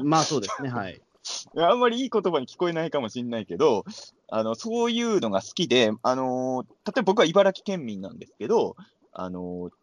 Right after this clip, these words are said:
Speaker 2: 栃木県のお笑いコンビでU字工事さんいるじゃないですか。
Speaker 1: うん。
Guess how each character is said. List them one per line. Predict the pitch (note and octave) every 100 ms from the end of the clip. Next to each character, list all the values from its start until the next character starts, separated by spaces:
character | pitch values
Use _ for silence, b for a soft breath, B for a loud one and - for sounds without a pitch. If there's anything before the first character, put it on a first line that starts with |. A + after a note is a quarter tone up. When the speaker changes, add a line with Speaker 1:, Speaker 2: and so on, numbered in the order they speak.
| -
Speaker 2:
栃 | G#3+ B3 C4+
木 | C4+
県 | - B2
の | G2+
お | G2+
笑 | A#2+ A#2+ A#2+
い |
コ | B2+
ン | A2
ビ | F#2
で |
U | A2 A#3 G#3+
字 | A3+
工 | A#3 G3
事 | A2
さ | F2+
ん |
い |
る | F2+
じ | E2+
ゃ | D#2
な | -
い |
で | -
す | D#3+
か。 | D3
Speaker 1:
う |
ん。 | A2+ F2